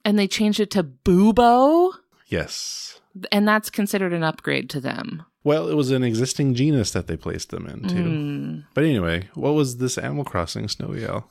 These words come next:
Speaker 1: Okay, so in Animal Crossing New Horizons, the,
Speaker 2: Mm-hmm.
Speaker 1: the Switch game, you know how there's, like, the, what do they call it? Visitor, <sighs> it's been, like, two years since I played this game, but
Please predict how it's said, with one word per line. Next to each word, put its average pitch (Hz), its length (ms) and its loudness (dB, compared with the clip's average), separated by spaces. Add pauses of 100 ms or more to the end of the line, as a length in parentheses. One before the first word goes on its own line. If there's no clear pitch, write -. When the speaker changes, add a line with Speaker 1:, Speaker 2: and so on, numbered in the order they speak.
Speaker 1:
Okay, 214 300 2
so 190 220 -2
in 240 200 0
Animal 220 380 0
Crossing 165 880 -2 (160)
New 175 200 0
Horizons, 147 580 0
the, 104 80 2 (400)
Speaker 2:
Mm-hmm. 110 80 -4 (280)
Speaker 1:
the 165 140 -2
Switch - 440 -4 (100)
game, 139 420 -6 (760)
you 185 120 -2
know 196 140 2
how 208 160 2
there's, 180 240 2
like, 160 160 0
the, 151 460 2
what 180 100 -4
do 185 80 0
they 180 80 0
call 160 240 0
it? 151 140 -4
Visitor, 180 360 0 (120)
<sighs> - 120 -12
it's 226 200 -8
been, 151 160 -6
like, 139 260 -8 (220)
two 156 140 -4
years 131 280 -4
since 143 180 -8
I 143 80 -10
played 143 260 -6
this 143 180 -8
game, 135 280 -6
but 143 240 -6